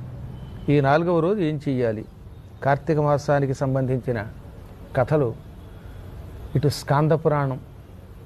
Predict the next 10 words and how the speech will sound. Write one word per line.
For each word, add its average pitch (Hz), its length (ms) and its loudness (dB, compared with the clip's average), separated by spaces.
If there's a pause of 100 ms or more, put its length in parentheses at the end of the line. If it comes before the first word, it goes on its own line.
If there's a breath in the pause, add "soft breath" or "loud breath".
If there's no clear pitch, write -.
(440)
బ్రహ్మ 139 220 6 (120)
వైవర్త 151 340 4 (120)
పురాణం, 135 340 0 (560)
నారద 147 300 4 (120)
పురాణం, 139 380 0 (160)
పద్మ 117 240 0 (140)
పురాణం, 147 320 2 (100)
ఈ 151 60 -2 (100)
పురాణాల్లో 147 580 4
ఉన్నది 143 260 0